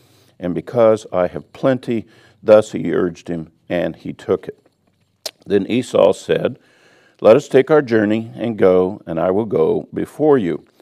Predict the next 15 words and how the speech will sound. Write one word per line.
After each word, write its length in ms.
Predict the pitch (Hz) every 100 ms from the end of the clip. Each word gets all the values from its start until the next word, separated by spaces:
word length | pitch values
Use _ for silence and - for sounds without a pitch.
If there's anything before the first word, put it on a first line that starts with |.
| _ _ _ -
And 140 | 95
again, 580 | 85 92 120 123 117 107 - -
uh, 400 | - 98 87 85 - - -
Jacob 420 | - 117 110 -
says, 320 | - 113 101 -
"No, 280 | 120 123
I 120 | 117 104
don't 220 | 104 -
need 300 | 107 117 98
you 100 | 92
to 160 | 92
escort 640 | 98 95 - - 110 120 117
me. 240 | 120 127 _ _ _ _
I'm 220 | 92 87
okay." 720 | - 101 - 110 104 107 107